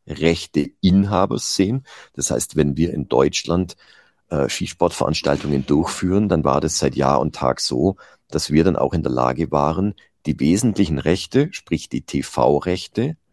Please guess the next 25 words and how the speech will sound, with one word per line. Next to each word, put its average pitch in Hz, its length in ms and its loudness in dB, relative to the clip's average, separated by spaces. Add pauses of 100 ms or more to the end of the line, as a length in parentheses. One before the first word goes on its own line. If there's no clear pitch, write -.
(180)
also 65 260 0
das, - 480 -2 (480)
was - 240 -6
wir 69 280 2 (420)
einer 69 320 -2
A 65 120 0
R 57 60 -2
D 90 320 2
und - 240 -8
Z - 200 -2
D 60 80 -2
F - 280 -4
in 101 140 0
Rechnung 95 360 -2
stellen, 95 520 0 (500)
wenn 85 220 2
sie, 78 240 6
äh, 73 500 4 (640)
von 71 260 -2
Garmisch 85 500 2
oder 73 300 0
von 73 240 -4
der 67 100 -2
Vierschanzentournee 110 680 0
berichten, 113 540 -2